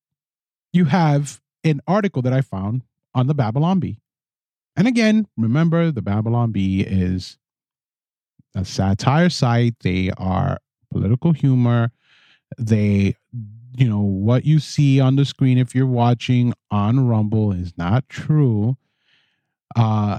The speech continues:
and for those that are listening, I will explain. The article is, "Disney Plus will now ask you to confirm no parents are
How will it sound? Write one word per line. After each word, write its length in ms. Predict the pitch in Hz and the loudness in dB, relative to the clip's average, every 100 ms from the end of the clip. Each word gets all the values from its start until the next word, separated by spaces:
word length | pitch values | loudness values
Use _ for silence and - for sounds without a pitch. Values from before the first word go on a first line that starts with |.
| - | -4
and 260 | 135 123 117 | 0 0 -2
for 100 | 120 | -4
those 340 | 107 113 123 | -2 0 0
that 120 | 127 135 | 0 2
are 80 | |
listening, 560 | 160 214 - 165 143 135 | 2 0 0 0 2 2
I 140 | 110 | 0
will 200 | 110 110 | 0 0
explain. 720 | 117 120 - 214 240 180 98 - _ _ _ _ _ _ _ _ _ _ _ - _ _ | -2 -4 -6 0 2 0 -2 -10 _ _ _ _ _ _ _ _ _ _ _ -20 _ _
The 220 | 123 123 | 0 2
article 640 | 139 196 208 - 131 127 - _ | 2 2 0 0 0 -2 -6 _
is, 520 | 135 123 113 120 - - _ _ _ _ 143 | -2 0 0 -2 -4 -12 _ _ _ _ -8
"Disney 440 | 123 233 262 247 | -2 0 2 0
Plus 560 | - - 90 135 - - - | 0 -8 -4 -4 -6 -16 -6
will 260 | 113 107 | -4 -2
now 560 | 101 98 170 277 190 135 | -2 0 2 2 2 0
ask 320 | 113 110 110 - | -2 -4 -4 -8
you 260 | 101 107 113 | -4 -2 -2
to 160 | - | -4
confirm 760 | 113 107 104 - 240 185 135 135 - - - - | -6 -6 -8 -2 0 2 2 0 -6 -20 -20 -8
no 320 | 113 131 240 302 | 0 2 2 2
parents 580 | - 202 170 165 170 - | 2 2 4 2 0 -2
are 240 | 117 104 | -4 -4